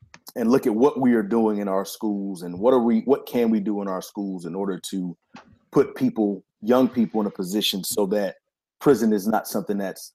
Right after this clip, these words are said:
uh, an option later on for them. Um, you look at practices that people do in schools that instead of suspending a kid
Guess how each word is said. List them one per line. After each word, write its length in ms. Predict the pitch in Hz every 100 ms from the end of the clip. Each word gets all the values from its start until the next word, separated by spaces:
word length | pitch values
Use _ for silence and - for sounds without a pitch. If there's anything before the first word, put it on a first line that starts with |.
| -
uh, 360 | 101 95 90 - - _ _
an 80 | 107 104
option 440 | 113 - - 78 _ _ _
later 240 | 101 98 92
on 180 | 92 87 -
for 80 | 85
them. 280 | 87 - _ _ _ _ -
Um, 440 | 110 98 95 90
you 100 | 123
look 140 | 135 139
at 100 | -
practices 520 | 143 131 120 120 107
that 160 | 110 120
people 180 | 113
do 180 | 104 110
in 80 | 104
schools 400 | - 120 107 95
that 100 | 98
instead 340 | 98 - 135 120
of 120 | 113
suspending 640 | 104 - - 123 117 104
a 60 | 95
kid 440 | - 110 98 90